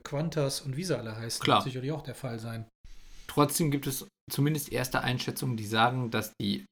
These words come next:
Speaker 2: Reduktion der Klimabelastung durch die Menschheit im Jahr zweitausendzwanzig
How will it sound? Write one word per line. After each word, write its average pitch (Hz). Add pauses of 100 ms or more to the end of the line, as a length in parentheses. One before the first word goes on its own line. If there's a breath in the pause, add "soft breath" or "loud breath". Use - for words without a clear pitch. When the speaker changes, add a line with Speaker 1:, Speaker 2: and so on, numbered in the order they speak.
Speaker 2:
Reduktion 127 (500)
der 104 (1300)
Klimabelastung 123
durch 110
die 110
Menschheit 123
im 110
Jahr 107
zweitausendzwanzig 117